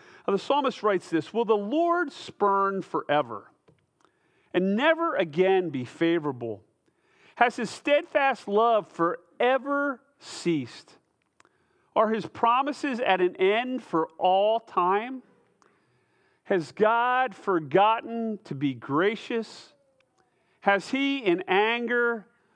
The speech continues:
shut up his compassion?" I mean, folks, when you read that, that's a dude in serious desp-, despair, right? I mean, he's like, "Whoa, what has happened here?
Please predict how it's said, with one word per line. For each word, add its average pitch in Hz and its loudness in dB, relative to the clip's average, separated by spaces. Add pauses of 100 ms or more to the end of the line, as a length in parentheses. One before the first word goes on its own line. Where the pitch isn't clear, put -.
(100)
shut 214 0
up 214 0
his 156 -2
compassion?" 185 -2 (920)
I 208 0
mean, 233 0
folks, 277 0
when 254 -2
you 381 0
read 294 0
that, 285 0 (720)
that's 339 2
a 330 -2
dude 190 0
in 160 -2
serious 254 -4
desp-, - -8
despair, 196 -2
right? 202 2
I 339 -2
mean, 185 0
he's 330 -2
like, 160 2
"Whoa, 311 4
what 320 2
has 180 0
happened 226 2
here? 131 -4